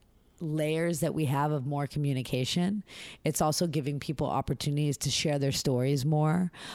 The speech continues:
Um, and also as more stories are coming out, it's giving people an opportunity to, like, be like, "Wow, me too." Or, like, you know, like, the Me Too movement, like,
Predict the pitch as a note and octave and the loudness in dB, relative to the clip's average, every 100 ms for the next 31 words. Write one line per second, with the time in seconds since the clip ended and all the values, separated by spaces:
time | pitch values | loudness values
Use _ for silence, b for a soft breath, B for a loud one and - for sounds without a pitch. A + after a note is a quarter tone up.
0 | B - D3+ C3+ B2+ A#2+ - D#3 C3+ C#3 | B -2 0 2 0 -2 0 0 2 2
1 | E3 D3+ C3+ D3 C#3+ B2+ - C#3 C3+ B2 | 2 2 2 0 0 -2 -4 -4 -2 -2
2 | B2 B2+ - C#3 C#3 D3 D#3+ C#3 - C3 | -2 0 0 0 2 0 0 -2 -2 -2
3 | C3+ - C3+ C#3+ C3 C3 C3 - C#3 C3+ | -2 -2 -2 0 0 0 -2 0 0 0
4 | - C#3 B2+ B2+ - - C#3 B2 C#3+ E3 | 0 0 0 -2 -4 0 0 0 2 4
5 | F3+ A2+ A2+ C#3 D#3 D3 - E3+ C3 C3 | 4 2 0 2 0 2 2 4 4 2
6 | C#3+ - D3 C#3+ C3 - - E3+ C#3 C#3+ | 0 2 2 2 0 -2 0 2 2 0
7 | C#3+ D3 D3 C3+ E3 F3+ C#3 D#3+ F3 A#2+ | 0 0 0 0 2 0 0 0 0 0